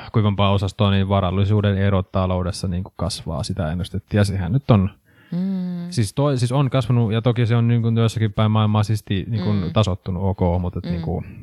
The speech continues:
Speaker 1: paljon on köyhyyttä edelleen.
Speaker 2: Mm, mm.
Speaker 1: Öö, viimeinen arvio, minkä ne heitti pikkusen pieleen, niin silloin arvioitiin, että maailman toi, tää asukasluku olisi nyt niinku yhdeksän miljardia,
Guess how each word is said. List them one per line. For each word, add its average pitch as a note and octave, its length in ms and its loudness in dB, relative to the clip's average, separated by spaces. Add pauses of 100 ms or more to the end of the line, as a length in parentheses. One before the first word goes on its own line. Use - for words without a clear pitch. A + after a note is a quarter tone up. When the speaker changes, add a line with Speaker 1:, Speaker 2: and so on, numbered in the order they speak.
Speaker 1:
paljon F#2+ 300 4
on F#2 80 0
köyhyyttä G2 440 -2
edelleen. G2 380 -2
Speaker 2:
Mm, F3+ 540 -4 (140)
mm. E3+ 380 -4 (1200)
Speaker 1:
Öö, C3+ 500 2 (540)
viimeinen D#3 320 2
arvio, A#2 420 2
minkä A2+ 240 2
ne G#2+ 220 0 (200)
heitti A2+ 240 0
pikkusen A2+ 380 2
pieleen, G2 500 2
niin F#2 280 0 (640)
silloin B2+ 240 4
arvioitiin, G#2+ 360 4
että G2+ 120 0
maailman F#2+ 520 2 (260)
toi, F#2+ 320 0
tää F#2 280 0 (180)
asukasluku F#2+ 680 0
olisi G2 260 -4
nyt F#2+ 200 -2
niinku G2 200 -4
yhdeksän A#2+ 240 2
miljardia, A2 520 4